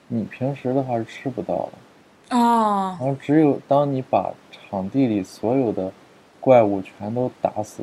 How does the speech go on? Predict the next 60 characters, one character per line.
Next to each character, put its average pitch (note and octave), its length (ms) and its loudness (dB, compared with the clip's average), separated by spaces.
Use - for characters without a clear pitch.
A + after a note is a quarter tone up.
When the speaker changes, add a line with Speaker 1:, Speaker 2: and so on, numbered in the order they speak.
Speaker 1:
之 G2 200 -10
后， G2 160 -8
Speaker 2:
哦。 A3 80 -10
Speaker 1:
就 A3+ 360 0
打， - 60 -12
好 B2+ 100 -2
像 D3 100 0
打 - 240 2
两 A2+ 200 0
三 C3 280 -6
遍 C#3 260 -2
把 G2+ 80 -6
这 G2+ 80 -8
些 A2+ 160 -6
怪 A2+ 160 -4
物， G#2 120 -4
因 C#3 220 -4
为 D#3 100 0
你 D3+ 100 -4
打 - 180 0
一 A2+ 100 -4
遍 B2 260 -2
它 B2+ 80 -14
们 B2+ 160 -8
又 C#3 120 -2
出 - 220 -12
来， - 140 -10
打 - 160 -10
一 A2 60 -8
遍 A#2+ 140 -8
它 A#2+ 60 -12
们 B2+ 100 -12
又 A#2 60 -10
出 - 100 -18
来， - 60 -20
好 A#2+ 120 -2
像 C3+ 120 -2
打 A2 140 -4
了 A2+ 200 0
两 A#2 180 -4
三 B2 280 -4
遍， B2+ 200 -6
它 - 80 -2
们 C#4 80 4
Speaker 2:
那 A#3+ 40 6
我 A3+ 40 6
还 G#3+ 160 0
没 A#3 100 -4
有 B3 100 2
玩 G3 200 0
到 A3+ 140 0
这 A#3 140 -4
么， G3+ 260 -2
这 C#4 140 -6
么 A3+ 100 0
后 A#3+ 300 -2
面， F#3 180 -4
好 F#3 240 -12
厉 A3 220 -2
害。 - 280 -10